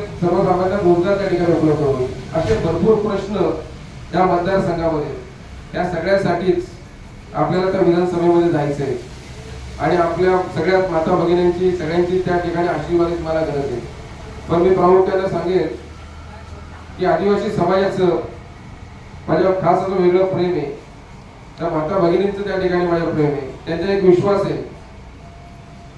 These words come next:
की आपल्या घरातला मुलगा आहे, आपला जवळचा कोणतरी आहे, आपला कोणतरी एकदम घरातला हक्काचा माणूस आहे, जो आपला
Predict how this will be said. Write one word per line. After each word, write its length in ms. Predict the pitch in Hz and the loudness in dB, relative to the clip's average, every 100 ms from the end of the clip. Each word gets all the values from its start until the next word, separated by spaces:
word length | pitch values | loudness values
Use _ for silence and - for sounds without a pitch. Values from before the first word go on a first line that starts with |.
| - - - - - - | -20 -20 -20 -20 -18 -8
की 80 | 185 | 0
आपल्या 320 | 180 175 202 202 | 4 4 4 4
घरातला 400 | 165 190 202 190 | 2 0 0 2
मुलगा 280 | 180 175 | 4 4
आहे, 160 | - - - - | 0 -6 -12 -12
आपला 360 | 156 156 196 196 190 185 - - - - - | -8 -4 -2 -2 -4 -8 -12 -18 -20 -18 -8
जवळचा 400 | 165 180 202 208 | 0 2 2 2
कोणतरी 400 | 196 185 185 170 | 2 0 -2 -2
आहे, 160 | 147 139 143 - - - - - - - - - | -2 -4 -8 -14 -16 -16 -18 -18 -18 -18 -16 -6
आपला 320 | 156 185 196 | -4 -2 0
कोणतरी 380 | 196 196 208 196 196 - - - - - - - - - - - - - - - - - - | 0 0 0 -2 -4 -8 -14 -16 -16 -16 -14 -14 -12 -12 -14 -14 -14 -14 -12 -12 -12 -12 -4
एकदम 280 | 175 180 202 - - - - - - - - | -2 0 0 -2 -8 -12 -12 -12 -12 -8 0
घरातला 300 | 156 - - | 2 2 2
हक्काचा 400 | - 190 202 202 | 0 0 0 0
माणूस 280 | 165 160 - | 0 0 -2
आहे, 140 | 123 - - - - - | -6 -8 -12 -14 -14 -2
जो 80 | 160 | 4
आपला 260 | 175 175 | 4 4